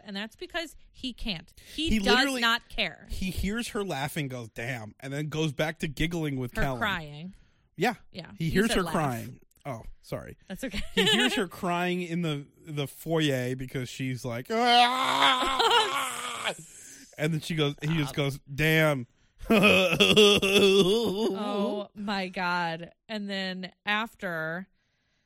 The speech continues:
Speaker 1: some of the dust has settled, I guess, Callum and Mitch go to the teepee and they're still just laughing. They both see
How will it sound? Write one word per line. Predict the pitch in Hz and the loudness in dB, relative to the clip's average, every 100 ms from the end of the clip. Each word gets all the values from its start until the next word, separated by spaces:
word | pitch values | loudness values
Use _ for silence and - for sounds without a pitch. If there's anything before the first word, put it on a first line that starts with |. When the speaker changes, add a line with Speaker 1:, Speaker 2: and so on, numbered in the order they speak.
| _ | _
Speaker 1:
some | - - 226 214 202 | -20 -8 -6 -4 -6
of | 185 | -8
the | 196 | -8
dust | 185 180 175 - | -8 -6 -8 -8
has | 202 180 | -10 -10
settled, | - 175 170 165 | -8 -10 -10 -10
I | 156 | -8
guess, | 156 165 | -10 -12
Callum | - 208 196 202 | -8 -6 -6 -8
and | 196 | -8
Mitch | 190 - - | -10 -10 -10
go | 196 | -10
to | 185 | -8
the | 185 | -12
teepee | 175 214 202 - 180 165 - | -12 -10 -10 -10 -10 -10 -12
and | 185 180 | -12 -8
they're | 180 180 180 175 _ | -8 -6 -8 -10 _
still | - - 269 320 359 | -18 -10 -6 -6 -6
just | 262 - 262 - - | -10 -8 -8 -8 -10
laughing. | 311 294 294 - 208 180 185 | -4 -4 -4 -6 -8 -6 -8
They | 208 | -8
both | 208 226 254 - | -8 -8 -10 -12
see | - - 302 269 | -16 -12 -10 -10